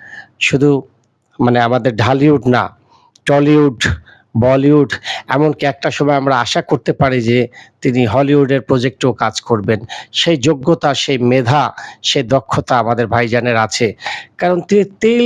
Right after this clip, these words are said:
তিল করে গড়তে গড়তে আজকে নিজেকে এমন পর্যায়ে নিয়ে গেছেন,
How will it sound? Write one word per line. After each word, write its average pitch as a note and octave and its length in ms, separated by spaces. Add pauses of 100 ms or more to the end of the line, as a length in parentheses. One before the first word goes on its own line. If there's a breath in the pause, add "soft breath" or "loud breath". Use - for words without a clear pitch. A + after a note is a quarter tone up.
(140)
তিল G#3+ 260
করে F#3+ 300
গড়তে F3 460
গড়তে E3 540
আজকে C#3+ 380
নিজেকে C#3+ 440
এমন D3 300
পর্যায়ে C#3+ 460
নিয়ে C3+ 320
গেছেন, B2 480